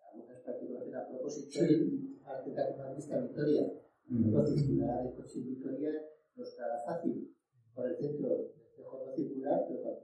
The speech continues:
Speaker 1: uno coge las calles más
Speaker 2: Sí, sí.
Speaker 1: peligrosas, donde hay un rótulo de la calle, ¿dónde se encuentra un rótulo de la calle, por ejemplo? ¿Dónde?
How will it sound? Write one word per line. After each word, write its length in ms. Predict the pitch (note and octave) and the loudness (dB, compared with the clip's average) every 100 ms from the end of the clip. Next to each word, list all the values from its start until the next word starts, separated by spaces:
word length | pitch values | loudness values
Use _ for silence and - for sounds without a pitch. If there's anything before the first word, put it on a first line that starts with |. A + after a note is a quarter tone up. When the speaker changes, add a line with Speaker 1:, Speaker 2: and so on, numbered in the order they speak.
| - | -18
Speaker 1:
uno 160 | B4 - | -20 -20
coge 300 | - - - | -18 -14 -10
las 280 | A#2 - - | -10 -10 -12
calles 360 | - - - - | -14 -12 -14 -14
más 100 | - - | -14 -12
Speaker 2:
Sí, 60 | C3+ | -6
sí. 400 | B2+ D3+ D4 - | -4 -2 -2 0
Speaker 1:
peligrosas, 320 | E3 F3 - - _ _ | 2 2 0 -8 _ _
donde 220 | B3 - B3 | -20 -14 -12
hay 80 | B3 | -12
un 120 | - | -12
rótulo 500 | A#3+ B3+ - - - - | -4 -2 -2 -4 -8 -6
de 80 | - | -6
la 120 | - | -6
calle, 240 | F3 F3+ - - C3+ | -2 0 0 -2 -4
¿dónde 180 | C3 G3 | -2 -2
se 160 | D3 | -2
encuentra 320 | - C3+ C3 | -8 -12 -10
un 80 | B2 B2+ | -12 -12
rótulo 280 | - - - | -16 -16 -20
de 60 | - | -20
la 120 | - | -8
calle, 200 | E3+ E3 | -2 -2
por 120 | - | -4
ejemplo? 300 | - - - - - _ - | -8 -8 -8 -8 -12 _ -2
¿Dónde? 340 | - - - | 0 0 -4